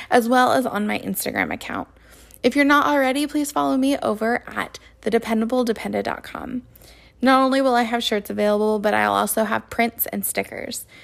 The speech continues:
I hope that you guys will join me over there and grab some fun stuff for your military kids. Today on the episode,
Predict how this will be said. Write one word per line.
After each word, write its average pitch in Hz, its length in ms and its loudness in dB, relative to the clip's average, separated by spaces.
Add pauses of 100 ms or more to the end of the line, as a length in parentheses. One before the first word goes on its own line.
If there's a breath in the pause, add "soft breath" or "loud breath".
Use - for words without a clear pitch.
(440 loud breath)
I - 80 0
hope 254 200 2
that 262 160 2
you 254 140 2
guys 226 480 0 (260 loud breath)
will 220 120 2
join 226 200 4
me 226 120 2
over 214 180 2
there 220 400 2
and 214 220 -2
grab 226 360 2
some 220 240 -2
fun 220 280 0
stuff 214 360 -2
for 202 100 -2
your 190 380 0
military 196 720 -2
kids. - 460 -10 (3750 soft breath)
Today 254 320 4
on 302 160 2
the 392 100 0
episode, 214 560 0